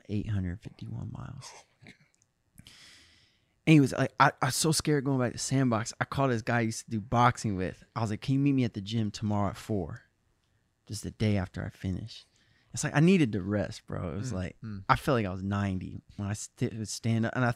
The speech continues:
Speaker 1: I didn't, I honestly didn't know if it, it was gonna go back to normal. But I, I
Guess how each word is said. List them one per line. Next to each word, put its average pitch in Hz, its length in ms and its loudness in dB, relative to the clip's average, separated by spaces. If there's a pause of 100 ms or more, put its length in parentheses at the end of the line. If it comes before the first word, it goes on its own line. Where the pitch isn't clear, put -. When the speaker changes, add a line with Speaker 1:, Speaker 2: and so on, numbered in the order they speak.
(160)
Speaker 1:
I 135 80 6
didn't, 165 300 4 (220)
I 123 180 -6
honestly 175 320 6
didn't 123 180 4
know 117 140 4
if 104 100 -6
it, 101 160 -4 (200)
it 117 60 -4
was 101 120 -4
gonna 107 200 -6
go 104 140 -6
back 95 260 -8
to - 100 -12
normal. 104 360 -4 (2000)
But 127 300 4
I, 120 100 4
I 110 40 -2